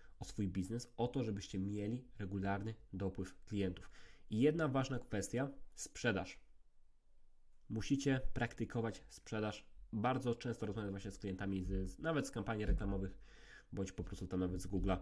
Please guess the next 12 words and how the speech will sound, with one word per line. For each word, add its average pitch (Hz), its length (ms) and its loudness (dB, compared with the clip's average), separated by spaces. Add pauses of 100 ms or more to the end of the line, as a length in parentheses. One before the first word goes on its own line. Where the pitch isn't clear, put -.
(520)
Musicie 135 280 0
się 147 120 0
uczyć 135 220 2
tej 120 80 -2
sprzedaży. 90 460 -2 (500)
Nic 127 400 2
was 117 320 0
nie 123 100 0
nauczy 127 300 -2
sprzedaży 117 440 -4
jak 107 240 -4
praktyka. - 560 -2